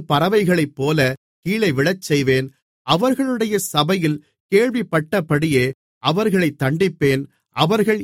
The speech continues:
என்னை விட்டு அலைந்து திரிகிறதினால் அவர்களுக்கு ஐயோ. அவர்களுக்கு அழிவு வரும். எனக்கு விரோதமாக துரோகம் செய்தார்கள். நான் அவர்களை மீட்டிருந்தும், அவர்கள் எனக்கு விரோதமாக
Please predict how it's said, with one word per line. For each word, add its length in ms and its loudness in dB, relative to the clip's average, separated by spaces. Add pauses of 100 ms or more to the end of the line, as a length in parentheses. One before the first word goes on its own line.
என்னை 400 0
விட்டு 400 -2 (320)
அலைந்து 520 0
திரிகிறதினால் 800 0 (260)
அவர்களுக்கு 640 0 (140)
ஐயோ. 360 0 (520)
அவர்களுக்கு 600 0 (100)
அழிவு 360 0
வரும். 320 -2 (400)
எனக்கு 460 0
விரோதமாக 720 0 (260)
துரோகம் 460 0
செய்தார்கள். 640 0 (340)
நான் 420 2 (120)
அவர்களை 520 0 (320)
மீட்டிருந்தும், 800 0 (400)
அவர்கள் 480 -2
எனக்கு 420 -2
விரோதமாக 840 -2